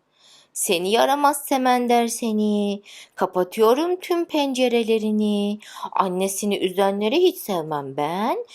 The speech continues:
Sen bu dersi çoktan hak etmişsin belli." Nihayet tüm yumurta ışıl ışıl boyanmışken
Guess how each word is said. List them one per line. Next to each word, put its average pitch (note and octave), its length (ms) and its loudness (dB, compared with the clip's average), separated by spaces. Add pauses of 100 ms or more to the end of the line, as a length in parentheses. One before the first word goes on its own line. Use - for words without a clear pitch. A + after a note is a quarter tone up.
(160)
Sen F#3+ 380 2
bu F#3+ 140 -4
dersi - 400 -2
çoktan - 440 -2
hak C#4 280 -6
etmişsin - 760 -6
belli." A#3 500 -2 (1900)
Nihayet B3+ 720 0 (320)
tüm A4+ 240 0
yumurta C4+ 500 0
ışıl C#4+ 260 0
ışıl A#3+ 360 0
boyanmışken G#3 1200 -2